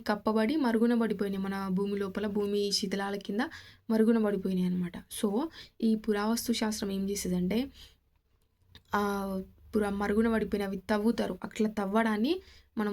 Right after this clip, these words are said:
ఉత్ఖాతనాలు అని చెప్పేసి అంటాం. ఆ తవ్వడం గురించి ఎక్స్‌ప్లెయిన్ చేసే శాస్త్రాన్ని మనం పురావస్తు శాస్త్రం అని చెప్పేసి అంటాం అన్నమాట. దీనివల్ల అప్పుడు జరిగిన వస్తువులు బయటపడి అవన్నిటిని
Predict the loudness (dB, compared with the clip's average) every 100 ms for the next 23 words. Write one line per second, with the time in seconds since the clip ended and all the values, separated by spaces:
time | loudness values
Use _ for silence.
0 | -4 -10 -2 0 2 0 0 0 0 -2
1 | -4 -4 -4 -4 -2 -2 -4 -8 -20 _
2 | _ -2 -2 -4 -4 -2 0 2 4 4
3 | 4 4 4 2 0 -2 -4 2 4 4
4 | 4 2 2 -2 -2 -4 -2 -2 0 2
5 | 4 4 2 0 -2 -2 0 0 0 -2
6 | -4 -4 -6 -6 -4 -2 -2 -2 -6 -6
7 | -2 -2 0 -2 -2 -2 -2 -4 -10 -16
8 | -20 -20 -16 0 4 4 4 2 0 -2
9 | 2 2 4 2 0 -2 0 0 0 0
10 | 0 0 2 0 0 0 0 2 -2